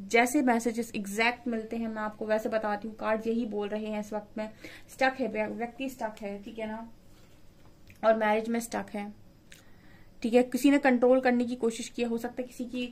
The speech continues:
किसी की, अ, you know, कोई इस person की life में ऐसा है जिसके हाथ में authority है, ठीक है। और ये भी कारण बता रहे हैं कि इनका खुद का ही कारण रहा है, इनका खुद का ही ईगो रहा है, इनका खुद का ही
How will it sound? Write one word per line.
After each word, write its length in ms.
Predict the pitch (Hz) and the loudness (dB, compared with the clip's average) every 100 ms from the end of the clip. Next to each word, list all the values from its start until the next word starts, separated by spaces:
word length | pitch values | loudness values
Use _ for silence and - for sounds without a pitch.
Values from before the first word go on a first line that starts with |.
| - | -8
किसी 180 | 247 247 | -8 -6
की, 200 | 262 262 | -6 -6
अ, 140 | - 208 208 202 - - - | -4 -4 -6 -8 -16 -20 -16
you 80 | 214 | -6
know, 160 | 233 240 - - | -6 -6 -16 -14
कोई 140 | 226 233 | -8 -6
इस 80 | 226 | -4
person 300 | 233 233 240 | -4 -4 -8
की 140 | 247 | -6
life 240 | 214 214 233 | -6 -6 -6
में 80 | |
ऐसा 200 | 226 214 | -8 -6
है 180 | 226 233 | -8 -6
जिसके 300 | 226 226 - | -10 -12 -14
हाथ 260 | 214 208 233 | -10 -10 -8
में 80 | 226 | -8
authority 480 | 226 202 202 202 | -8 -8 -8 -8
है, 220 | 220 196 196 - - - - - - - - - - - - - | -12 -12 -12 -16 -20 -20 -20 -20 -20 -20 -20 -20 -20 -20 -16 -8
ठीक 140 | 247 | 2
है। 80 | 269 | 4
और 240 | 262 262 254 | 4 4 4
ये 120 | 262 | 4
भी 120 | 294 | 4
कारण 340 | 311 226 226 254 | 2 0 0 -2
बता 260 | 247 226 | -4 -4
रहे 220 | 220 233 | -4 -6
हैं 220 | 233 247 233 | -6 -10 -10
कि 100 | 247 | -12
इनका 320 | 233 220 240 | -10 -8 -8
खुद 240 | 240 240 - | -10 -10 -6
का 60 | |
ही 160 | 247 254 | -4 -4
कारण 380 | 254 214 220 226 | 0 2 2 2
रहा 240 | 214 202 | 0 -2
है, 180 | 214 214 | -4 -2
इनका 180 | 226 240 | -2 -2
खुद 220 | 240 247 | 0 -2
का 100 | - | 0
ही 180 | 247 247 | 0 0
ईगो 240 | 233 214 240 | -2 0 2
रहा 240 | 226 208 | 2 0
है, 160 | 208 220 | -2 0
इनका 300 | 226 220 240 | -2 -2 -4
खुद 260 | 233 240 - | 0 -2 0
का 80 | 240 | -2
ही 260 | 247 254 | 0 -2